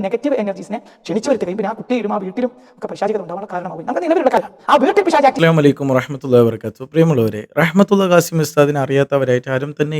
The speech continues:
Speaker 2: ഇല്ല എന്നാണ് എനിക്ക് തോന്നുന്നത്. കാരണം അദ്ദേഹം പറയുന്നതായ ചില വാക്കുകളും അതേപോലെ അദ്ദേഹം പറയുന്നതായ നിലപാടുകളൊക്കെ നമുക്ക് യോജിക്കാൻ പറ്റുന്ന രീതിയിലാണ് അദ്ദേഹത്തിൻ്റെ സംസാരമൊക്കെ ഉള്ളത്. മാത്രമല്ല, എത്രയോ വർഷങ്ങൾക്ക്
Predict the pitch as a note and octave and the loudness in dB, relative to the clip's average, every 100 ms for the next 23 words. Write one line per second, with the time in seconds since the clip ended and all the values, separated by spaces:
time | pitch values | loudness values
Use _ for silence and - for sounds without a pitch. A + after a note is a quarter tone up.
0 | C#3 C3+ D3 D3+ C#3+ C3 C3 - B2+ B2 | -4 -2 -2 -2 -6 -8 -10 -10 -10 -8
1 | A2 G#2+ B2+ C#3+ D#3 - _ _ _ C#3 | -8 -2 0 0 -2 -8 _ _ _ 4
2 | D#3+ F3+ E3 D#3+ E3+ E3 E3 E3 D#3+ D#3+ | 4 4 2 4 4 4 6 4 2 0
3 | C#3 C#3 C#3 D3 C3+ A2+ B2+ C3 C3+ C#3 | 4 2 2 0 0 0 -6 -8 -4 -2
4 | C3+ C#3 C#3+ C3+ C3+ C#3 C#3 C3+ C3 B2+ | 0 0 -2 -2 -2 0 2 2 2 2
5 | C3 C3+ C3 C3 C3 B2+ - D3 _ _ | 2 2 2 0 0 0 -6 -8 _ _
6 | _ D3+ D3+ E3 D3+ D3 C#3+ D#3+ D#3+ D3+ | _ -6 2 6 6 4 0 -2 -2 -10
7 | - D#3 D3+ C#3 C3+ C#3 C#3 C3+ B2+ C3 | -8 -6 -4 -2 -2 0 -2 -2 -2 -2
8 | C3 C3+ B2+ A#2+ - B2+ B2 A2+ A#2+ A2+ | -2 -10 -8 -8 -2 -2 -2 -4 -4 -2
9 | A2 A2+ B2 B2+ C3 C3 - _ _ - | -2 -4 -4 -2 2 0 -2 _ _ -6
10 | - D3+ D3+ D3 - D#3 D3+ | 2 4 6 4 0 -6 -4